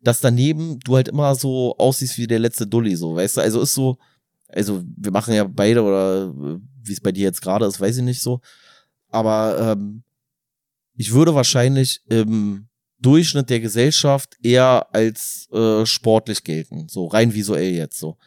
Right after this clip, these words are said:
Aber neben Dwayne The Rock Johnson würde ich halt immer aussehen wie ein Lappen, so. Und ich glaube, so ist es so teilweise so ein bisschen. Die Häuser sind immer noch, oder generell das Stadtbild, finde ich, hat sich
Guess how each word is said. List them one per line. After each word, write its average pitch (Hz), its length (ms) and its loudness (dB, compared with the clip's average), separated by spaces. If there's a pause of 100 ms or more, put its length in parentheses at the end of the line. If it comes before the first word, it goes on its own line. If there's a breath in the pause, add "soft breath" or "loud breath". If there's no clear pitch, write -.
(400 soft breath)
Aber 123 240 4
neben 127 280 4
Dwayne 131 260 4
The 139 60 0
Rock 127 240 0
Johnson 151 480 -2
würde 127 140 2
ich 135 80 0
halt 127 180 4
immer 165 180 4
aussehen 120 340 0
wie 101 80 -4
ein 92 60 -4
Lappen, 87 380 -4
so. 76 200 -10 (360 loud breath)
Und 110 120 -2
ich 110 80 -4
glaube, 127 220 4
so 147 180 -2
ist - 120 -2
es 98 140 -8
so 92 100 -8
teilweise 90 460 -4
so 92 80 -8
ein 90 40 -8
bisschen. 98 240 -8
Die 98 80 -4
Häuser 196 440 0
sind 120 420 -4
immer 180 280 0
noch, 190 360 -6 (360)
oder 104 160 -8
generell 107 400 0
das 107 140 -4
Stadtbild, 131 540 -2
finde 120 240 -4
ich, - 120 -10
hat 113 180 -4
sich - 340 -8